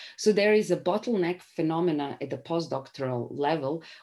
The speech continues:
where many people are, uh, actually, uh, uh, do not manage to continue their, uh, career in academia and, uh, have difficulty to obtain permanent position.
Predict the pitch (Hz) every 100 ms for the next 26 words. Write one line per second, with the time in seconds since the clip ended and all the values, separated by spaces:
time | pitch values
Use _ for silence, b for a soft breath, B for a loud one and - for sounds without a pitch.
0 | - 175 170 170 180 214 214 175 165 175
1 | 165 165 - 151 147 143 - 143 135 139
2 | - 147 - 156 143 143 139 131 B B
3 | B _ - 151 147 147 139 - 143 139
4 | 135 131 127 - 165 165 165 170 175 -
5 | 151 156 151 143 147 - - B B -
6 | 165 165 147 - 170 165 156 139 139 139
7 | 135 131 _ 131 127 123 123 - 139 139
8 | 135 135 135 135 - 135 131 123 123 123
9 | 135 123 120 120 123 190 214 _ _ _
10 | _ _ _ - - 165 160 135 139 135
11 | 135 - 139 135 139 151 143 147 139 131
12 | 127 135 127 123 120 - 127 127 123 123
13 | 127 127 127 123 123 - 123 117 117 -
14 | 113